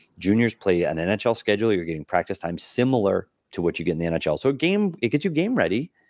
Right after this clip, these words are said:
Juniors is a great place for that. High skill, great league. College just is different. You, you, you can go into these Big Ten schools and you have,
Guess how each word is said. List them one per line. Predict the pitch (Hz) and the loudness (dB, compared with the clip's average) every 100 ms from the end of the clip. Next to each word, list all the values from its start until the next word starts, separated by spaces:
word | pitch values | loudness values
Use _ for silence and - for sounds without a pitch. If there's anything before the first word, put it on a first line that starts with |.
| _ | _
Juniors | - 135 151 143 | -2 0 2 0
is | |
a | 135 | -2
great | - 175 127 | 0 -2 -2
place | - 107 - | -2 -2 -2
for | - | -4
that. | 85 78 | -6 -6
High | - 143 160 | -4 0 0
skill, | 135 - 117 92 | 0 0 0 0
great | 92 131 139 | 0 0 0
league. | 120 113 90 - - - - - _ | 2 0 0 -4 -18 -20 -20 -20 _
College | - 120 135 127 | -2 2 2 2
just | 107 - | -2 -2
is | 95 - | -4 -4
different. | - - - _ | -8 -8 -10 _
You, | 90 | -4
you, | 82 85 101 | -2 0 0
you | 90 | 0
can | 101 | -2
go | 110 131 | 0 0
into | 131 123 | 0 0
these | 92 82 | -2 -2
Big | - 113 107 | 0 0 0
Ten | 113 139 | 0 0
schools | - - 85 95 104 | 0 0 2 2 0
and | - 98 | -4 -4
you | 101 | -2
have, | 117 117 | -2 -2